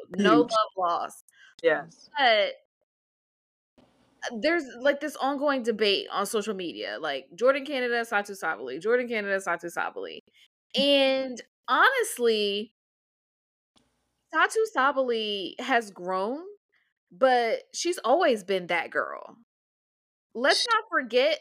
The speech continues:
Speaker 1: that
Speaker 2: Uh,
Speaker 1: when she was coming out of college, they called her the unicorn. Like,
Speaker 2: Mm-hmm.
Speaker 1: she's always been that girl. And there was even debate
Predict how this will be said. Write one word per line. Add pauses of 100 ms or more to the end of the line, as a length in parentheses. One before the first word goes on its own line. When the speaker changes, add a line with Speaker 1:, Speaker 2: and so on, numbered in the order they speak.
(100)
Speaker 1:
that
Speaker 2:
Uh,
Speaker 1:
when
she
was
coming
out
of
college,
they
called
her
the
unicorn. (640)
Like,
Speaker 2:
Mm-hmm.
Speaker 1:
she's (100)
always
been (160)
that
girl.
And
there
was
even
debate